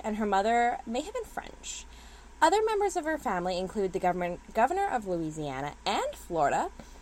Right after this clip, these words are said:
Uh, I think that's one person who was governor of two places. I think at that time they were kinda like one. And a mayor of New Orleans.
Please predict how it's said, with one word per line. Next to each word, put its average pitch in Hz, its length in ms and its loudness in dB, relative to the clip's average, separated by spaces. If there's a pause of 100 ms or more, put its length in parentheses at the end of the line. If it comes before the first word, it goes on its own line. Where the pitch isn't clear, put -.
(340)
Uh, 180 220 4
I 180 60 -2
think 220 160 -2
that's 214 160 0
one 302 180 2
person 370 360 0
who 269 100 0
was 226 100 0
governor 196 360 2
of 175 100 -2
two 240 100 -4
places. 202 480 -2
I 170 60 -2
think 175 160 -6
at 170 60 -4
that 160 180 -2
time 165 180 -6
they 156 80 -4
were 139 60 -4
kinda 175 200 -6
like 147 140 -6
one. 151 340 -2 (760)
And 247 240 4
a 220 120 2
mayor 214 320 4
of 190 140 0
New 180 120 0
Orleans. 82 600 -2